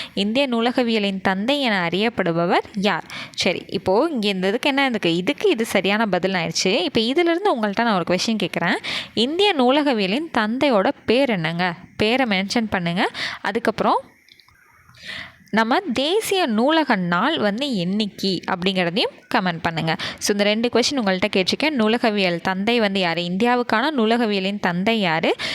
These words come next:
இந்-, தேசிய நூலகவியல் நாள் வந்து என்ன அப்படிங்கிற இந்த ரெண்டு கேள்விக்கு பதில் தெரிஞ்சவங்க கண்டிப்பா கமெண்ட் செக்ஷன்ல கமெண்ட் பண்ணுங்க.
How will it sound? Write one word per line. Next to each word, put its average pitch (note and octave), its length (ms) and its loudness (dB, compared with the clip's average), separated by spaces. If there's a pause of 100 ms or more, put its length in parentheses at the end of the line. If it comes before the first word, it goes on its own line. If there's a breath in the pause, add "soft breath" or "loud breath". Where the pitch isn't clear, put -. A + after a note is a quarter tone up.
(160 loud breath)
இந்-, B3 300 -2
தேசிய D#4+ 420 0
நூலகவியல் A3+ 680 2
நாள் A#3 440 2
வந்து G#3+ 340 0
என்ன F3 440 0
அப்படிங்கிற F#3+ 460 0
இந்த B3+ 120 2
ரெண்டு A3+ 320 0
கேள்விக்கு A3+ 520 2
பதில் G3+ 260 0 (100)
தெரிஞ்சவங்க F#3 380 0
கண்டிப்பா G3+ 340 0
கமெண்ட் F#3 320 0
செக்ஷன்ல G3 320 0 (100)
கமெண்ட் E3+ 300 0
பண்ணுங்க. E3+ 380 -2